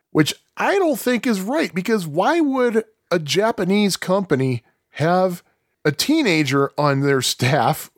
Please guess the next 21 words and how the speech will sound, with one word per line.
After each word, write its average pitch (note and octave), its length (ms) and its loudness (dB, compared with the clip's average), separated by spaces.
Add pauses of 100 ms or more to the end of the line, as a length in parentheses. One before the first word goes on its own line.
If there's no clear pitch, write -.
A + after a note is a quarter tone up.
(140)
wh-, D#3 240 0
who E3+ 240 2
obviously D#3 720 0
is, B2 380 -2
uh, A2 140 2 (460)
Gre-, A2+ 320 0
uh, A2+ 160 2
Greek C3+ 500 0
in A#2 220 2
some, A2 600 0
at A#2+ 120 0
some G2+ 240 0
level? G2+ 260 0
Pappas A#2 400 0
is G2+ 100 -8
a G2+ 60 -4
very A2 240 0
Greek G#2+ 300 -2
<laughs> - 20 -
name. A2+ 480 0 (480)
Uh, G#2+ 360 2